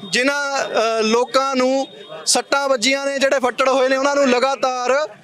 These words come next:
ਲਿਜਾ ਰਹੀਆਂ ਨੇ। ਤਾਂ ਇੱਧਰਲੇ ਪਾਸੇ ਦੇਖ ਸਕਦੇ ਹੋ ਤੁਸੀਂ, ਐਂਬੂਲੈਂਸ ਜਿਹੜੀ ਹੈਗੀ ਆ ਪੰਜਾਬ ਦੀਆਂ, ਉਹ ਲਗਾਤਾਰ ਲੋਕਾਂ ਨੂੰ, ਜਿਹੜੇ ਫੱਟੜ ਹੋਏ ਨੇ, ਉਹਨਾਂ ਨੂੰ ਲਿਜਾ ਰਹੀਆਂ ਨੇ। ਤਾਂ ਮੇਰੇ ਸਾਹਮਣੇ ਵੀ ਬਾਈ ਜਾ ਰਹੇ ਨੇ,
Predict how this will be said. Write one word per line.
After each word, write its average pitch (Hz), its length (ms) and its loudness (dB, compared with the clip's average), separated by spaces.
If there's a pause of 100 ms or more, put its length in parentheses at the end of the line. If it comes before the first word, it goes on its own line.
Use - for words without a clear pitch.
(220)
ਲਿਜਾ 277 300 2
ਰਹੀਆਂ 269 260 0
ਨੇ। 240 100 0
ਤਾਂ 269 140 0
ਇੱਧਰਲੇ 294 240 0
ਪਾਸੇ 269 240 2
ਦੇਖ 254 160 2
ਸਕਦੇ 254 300 0
ਹੋ 247 40 0
ਤੁਸੀਂ, 240 260 0
ਐਂਬੂਲੈਂਸ 262 580 0 (1040)
ਜਿਹੜੀ 269 220 2
ਹੈਗੀ 262 220 0
ਆ 277 80 -2
ਪੰਜਾਬ 247 460 0
ਦੀਆਂ, 254 360 0 (280)
ਉਹ 269 140 4
ਲਗਾਤਾਰ 254 720 2
ਲੋਕਾਂ 254 400 2
ਨੂੰ, 254 120 2
ਜਿਹੜੇ 262 160 4
ਫੱਟੜ 247 300 0
ਹੋਏ 247 140 4
ਨੇ, 247 80 2
ਉਹਨਾਂ 262 240 -2
ਨੂੰ 269 220 2 (380)
ਲਿਜਾ 262 280 0
ਰਹੀਆਂ 254 260 0
ਨੇ। 233 120 2
ਤਾਂ 262 180 -2
ਮੇਰੇ 254 140 0
ਸਾਹਮਣੇ 262 360 0
ਵੀ 277 100 0
ਬਾਈ 262 400 0 (100)
ਜਾ 240 200 -2
ਰਹੇ 269 160 0
ਨੇ, 269 220 0